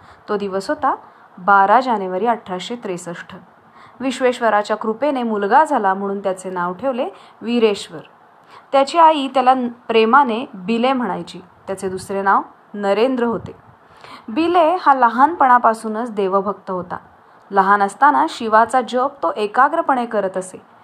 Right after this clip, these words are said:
एखादी गोष्ट करायला घेतल्यावर आपले संपूर्ण लक्ष त्या गोष्टीकडे लागणे आणि इतर कोणत्याही गोष्टीकडे लक्ष नसणे,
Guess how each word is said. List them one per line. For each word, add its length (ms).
एखादी 320
गोष्ट 360
करायला 400
घेतल्यावर 640
आपले 260
संपूर्ण 760
लक्ष 460
त्या 100
गोष्टीकडे 720
लागणे 460
आणि 160
इतर 320
कोणत्याही 840
गोष्टीकडे 600
लक्ष 260
नसणे, 600